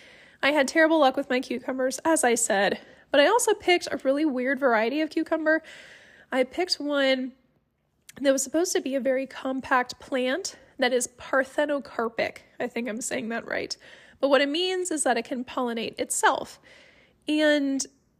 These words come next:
the cucumbers that I got, they were fine. They were a pickling variety of cucumber.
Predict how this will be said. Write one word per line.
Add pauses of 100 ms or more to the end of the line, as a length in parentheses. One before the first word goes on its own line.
(180)
the (140)
cucumbers (200)
that
I
got, (220)
they
were
fine. (140)
They
were
a
pickling
variety
of
cucumber.